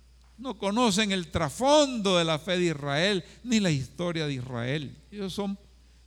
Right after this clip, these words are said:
gentiles, gente pobre, al-, muchos de ellos esclavos. Si acaso habrá uno que otro preparado o con una vida acomodada.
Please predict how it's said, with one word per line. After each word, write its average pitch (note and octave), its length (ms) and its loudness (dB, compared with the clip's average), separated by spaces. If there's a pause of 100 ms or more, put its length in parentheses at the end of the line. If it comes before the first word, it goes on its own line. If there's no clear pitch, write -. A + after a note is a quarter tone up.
gentiles, E3 880 -8 (800)
gente A3+ 360 -6
pobre, D3 680 -2
al-, B2 260 -12
muchos E3+ 460 -8
de D#3+ 120 -4
ellos G#3 200 -4
esclavos. C3+ 840 -6 (480)
Si - 200 -10
acaso E3 420 -8
habrá D#3+ 240 -6
uno E3+ 320 -4
que D3 120 -6
otro D3 520 -6 (400)
preparado C3 880 -6 (280)
o C3+ 140 -12
con D3 200 -2
una E3+ 260 4
vida C#3+ 400 -2
acomodada. B2 880 -6